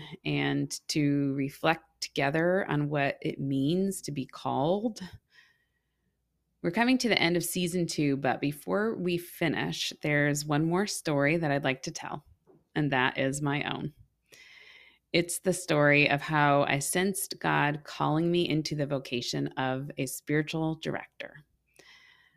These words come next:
I've shared bits and pieces along the way, but never the full picture. And I realized as I considered sharing it here that there was just too much to fit into one of our regular episodes.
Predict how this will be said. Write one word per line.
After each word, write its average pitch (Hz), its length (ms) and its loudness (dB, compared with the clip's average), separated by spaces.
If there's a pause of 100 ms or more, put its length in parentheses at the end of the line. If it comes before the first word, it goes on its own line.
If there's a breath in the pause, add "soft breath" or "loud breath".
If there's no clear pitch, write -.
(120)
I've 160 140 4
shared 208 360 2
bits 185 300 2
and 156 100 0
pieces 170 480 0
along 151 340 4
the 147 60 2
way, 139 220 4
but 139 340 0
never 175 480 0
the 185 140 0
full 156 360 -2
picture. - 760 -6 (640 loud breath)
And 156 420 2
I 160 80 4
realized 156 840 4
as 143 160 2
I 139 80 6
considered 147 520 0
sharing 208 560 6
it 143 140 2
here 147 280 4
that 143 180 0
there 156 100 4
was 156 240 2
just 180 380 2
too 202 200 4
much - 560 2 (180)
to 147 100 -4
fit - 180 -2
into 151 180 0
one 147 160 2
of 147 120 0
our 135 180 0
regular 143 560 0
episodes. 139 880 -4